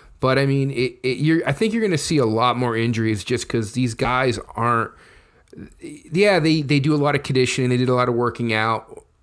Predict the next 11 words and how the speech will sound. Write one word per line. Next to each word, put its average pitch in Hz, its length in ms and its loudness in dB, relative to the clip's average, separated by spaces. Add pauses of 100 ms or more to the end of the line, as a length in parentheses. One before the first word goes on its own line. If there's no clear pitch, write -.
on 123 140 0
the 117 40 -2
side 107 540 0
before 110 260 -2
the 104 80 0
season 104 320 -4
started. 104 540 -2
But - 140 -8
you 165 100 0
can't, 160 720 -4 (1000)
uh, 95 800 -4